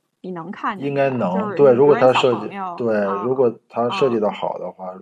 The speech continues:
Speaker 2: 嗯，还是能。
Speaker 1: 嗯。
Speaker 2: 可是你要想，
Speaker 1: 嗯。
Speaker 2: 那V R眼镜儿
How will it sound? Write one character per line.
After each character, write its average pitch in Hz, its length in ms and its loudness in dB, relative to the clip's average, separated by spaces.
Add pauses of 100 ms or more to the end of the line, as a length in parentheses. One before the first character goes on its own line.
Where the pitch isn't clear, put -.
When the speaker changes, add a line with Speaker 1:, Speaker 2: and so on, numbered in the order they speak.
(300)
Speaker 2:
嗯， 92 320 -10
还 104 160 -12
是 107 140 -10
能。 95 220 -10
Speaker 1:
嗯。 220 420 -12
Speaker 2:
可 - 140 0
是 165 340 2
你 120 160 -6
要 139 180 0
想， 107 340 -4
Speaker 1:
嗯。 101 80 -10
Speaker 2:
那 110 60 -10
V 131 140 -2
R 139 140 2
眼 117 180 -4
镜 107 140 -12
儿 95 60 -10